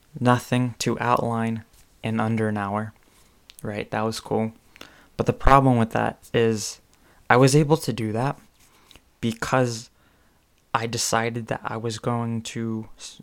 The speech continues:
um, do, do it in one hour, right? So I didn't take notes on it,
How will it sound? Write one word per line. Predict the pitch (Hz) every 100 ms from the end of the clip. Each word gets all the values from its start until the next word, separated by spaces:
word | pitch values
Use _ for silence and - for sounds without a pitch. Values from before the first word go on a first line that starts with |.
| -
um, | 110 107 104 - _ _ _ _ -
do, | 123 120
do | - 127
it | 127
in | 123 120
one | 117
hour, | 110 110 104 - _ _ _ -
right? | 110 104
So | - 113
I |
didn't | 113 120 117
take | 117
notes | 113 110 104 -
on | 107
it, | 110